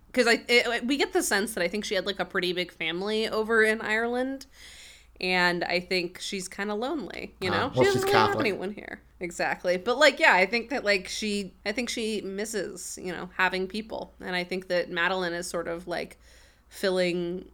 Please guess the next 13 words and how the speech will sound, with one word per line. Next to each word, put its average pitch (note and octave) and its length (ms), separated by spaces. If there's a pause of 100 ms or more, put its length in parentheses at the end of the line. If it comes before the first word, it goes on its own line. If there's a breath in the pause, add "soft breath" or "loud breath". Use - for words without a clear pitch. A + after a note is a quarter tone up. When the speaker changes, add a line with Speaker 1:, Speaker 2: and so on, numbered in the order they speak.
Speaker 1:
a F3+ 80
need F3 280
for F3 180
her. - 320 (220)
Speaker 2:
Hmm. - 180 (1300)
Speaker 1:
And C4+ 100
I F4+ 80
think F#4 220
that's F#4 240
sweet. - 420 (160)
Speaker 2:
It C4+ 140
is. A#2 320 (420)
Speaker 1:
So, F#3+ 640